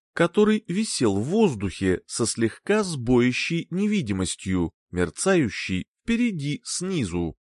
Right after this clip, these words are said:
«Командор, сюда! Я понял, что вы хотите! Пригодится!»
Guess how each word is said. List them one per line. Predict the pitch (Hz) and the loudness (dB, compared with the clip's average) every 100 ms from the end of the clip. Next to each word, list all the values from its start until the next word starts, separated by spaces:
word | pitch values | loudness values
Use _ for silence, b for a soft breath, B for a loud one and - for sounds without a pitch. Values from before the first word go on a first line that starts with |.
| _ _ _ - | _ _ _ 0
«Командор, | 233 277 294 262 294 226 226 - | 2 4 2 2 6 6 6 0
сюда! | - - 311 302 320 202 117 95 _ _ | -12 -2 0 6 6 6 4 0 _ _
Я | 104 196 240 | 0 2 2
понял, | - 311 208 143 135 | 4 4 4 2 0
что | - 277 294 | -2 2 2
вы | 233 240 | 2 0
хотите! | 220 269 277 - 254 - 120 107 104 _ _ - | 2 2 2 2 0 2 2 2 0 _ _ -2
Пригодится!» | 277 294 339 320 285 151 - 117 107 | 2 4 4 4 2 0 2 2 2